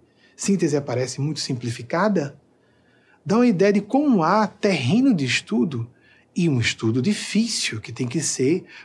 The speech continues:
confrontado com várias teses contraditórias de correntes espiritualistas, religiosas, científicas que trabalham disciplinas de ciência. Falei da,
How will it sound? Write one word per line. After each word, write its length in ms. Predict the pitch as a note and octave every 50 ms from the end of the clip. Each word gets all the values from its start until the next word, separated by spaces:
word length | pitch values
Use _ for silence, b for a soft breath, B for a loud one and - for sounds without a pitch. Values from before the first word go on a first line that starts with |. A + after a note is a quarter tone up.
| B
confrontado 720 | - - G#3 F#3+ - - D#3+ C3+ A#2 B2 C#3+ D3 D#3+ D#3+ C#3+
com 160 | - - C3
várias 480 | A2+ G#2 C#3 E3+ F#3 F3 - - - -
teses 520 | - _ - F#3+ F3 D#3+ B2+ B2+ B2 -
contraditórias 1040 | - - B2 A#2+ B2 A#2 A2 A2+ A2 - - A2+ B2 D#3 G3 A3+ A#3 A3 - - - b b b b b b b b _ _
de 80 | -
correntes 480 | - - F3 D#3 - D3+ A3+ A#3+ - E3+
espiritualistas, 880 | D3+ C#3 - - E3+ D#3 C#3+ - C#3+ A2+ A#2+ E3+ F3 E3 - D3 B2 B2+
religiosas, 600 | B2 A#2+ C3+ C3 A#2+ A#2+ D3+ G3 G3+ F#3 F3 D#3+
científicas 800 | - - B3 C4 A#3 - - - C4 B3+ - - - F#3+ D#3+ -
que 120 | - F3
trabalham 300 | - D#3+ D3 C3 B2+ A#2+
disciplinas 460 | B2+ - - G3 E3 - G#3+ B3+ C#4+ B3
de 80 | G3
ciência. 640 | F3+ - - C3+ B2+ D#3+ G#3+ A3 G#3 - C#3+ B2 - _ _ _ _ _ -
Falei 220 | - D3 D#3+ E3
da, 260 | E3+ E3+ D3+ C3 -